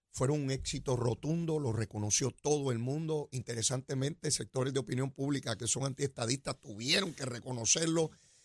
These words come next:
y le dieron al alcalde de San Juan una proyección todavía mayor. De hecho, yo lo analicé en este programa,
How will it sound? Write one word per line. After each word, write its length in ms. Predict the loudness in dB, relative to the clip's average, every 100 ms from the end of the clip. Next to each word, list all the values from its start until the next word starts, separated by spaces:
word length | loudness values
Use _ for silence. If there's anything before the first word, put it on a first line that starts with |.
| _ _ _ _ _ _
y 560 | 0 2 2 0 0 -4 _ _ _ _ _ _ _ _ _ 0
le 180 | 2 4
dieron 300 | 4 2 2
al 80 |
alcalde 380 | 0 0 0 0
de 60 | 0
San 200 | -2 -2
Juan 240 | -2 -4 -8 _ _ _ _ _ _ -2
una 220 | 0 0
proyección 540 | 0 0 2 2 0
todavía 400 | -4 -2 2 2
mayor. 260 | 2 0 2
De 100 | 0
hecho, 140 | 0
yo 140 | 0 2
lo 120 | 2
analicé 460 | 0 -2 0 2 2
en 100 | 0
este 200 | -2 -4
programa, 640 | 0 2 2 0 -2